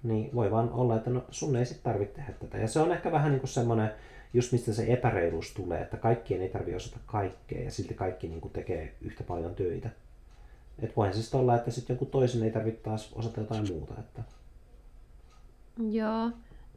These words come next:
Speaker 2: Tota, mitä sä sitten, tota, ajattelet, että opettaja vois oppia sulta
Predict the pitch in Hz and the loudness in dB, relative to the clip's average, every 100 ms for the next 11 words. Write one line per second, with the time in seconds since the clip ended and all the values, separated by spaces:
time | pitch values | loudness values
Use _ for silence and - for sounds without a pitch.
0 | - 247 240 - 226 226 226 240 277 285 | -4 -2 -2 2 4 6 6 4 4 2
1 | - 262 247 247 233 220 220 226 214 214 | 0 0 2 2 2 4 2 4 8 10
2 | 202 208 214 - - - - - - 226 | 10 8 4 -4 -16 -18 -18 -8 4 6
3 | 226 233 - 208 208 208 208 214 - 233 | 8 6 2 2 4 2 0 0 2 2
4 | 233 226 - 208 202 196 196 - - - | 4 2 2 0 2 4 2 -4 -18 0
5 | 202 196 202 202 - 208 208 - 196 208 | 6 6 6 2 0 0 0 -4 0 0
6 | - - 233 208 190 220 220 | -2 0 2 4 4 2 2